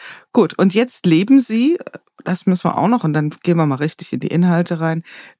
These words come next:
halb, halb, glaube ich, oder ein, ein Stück weit aufgeteilt, sowohl in Santa Fe, also in den U S A,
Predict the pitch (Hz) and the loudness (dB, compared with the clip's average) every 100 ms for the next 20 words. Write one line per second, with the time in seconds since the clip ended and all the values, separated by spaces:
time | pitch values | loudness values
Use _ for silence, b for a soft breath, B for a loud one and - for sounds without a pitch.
0 | _ _ _ - - 165 156 - 131 131 | _ _ _ -6 2 4 2 -2 -4 0
1 | 190 349 233 - 175 - 220 240 254 160 | 2 0 -10 -14 -6 0 0 0 0 0
2 | 165 170 147 147 151 - 220 170 143 135 | 0 0 0 0 0 0 0 0 -2 -4
3 | 156 - 226 - 220 240 247 165 151 160 | -4 -4 -6 -4 -4 -4 -6 -8 -4 -2
4 | 180 - 156 143 147 135 - 208 247 147 | 0 -2 -4 -4 -6 -8 -4 -2 -2 -4
5 | 151 - 139 - 180 | -6 -8 -10 -6 -4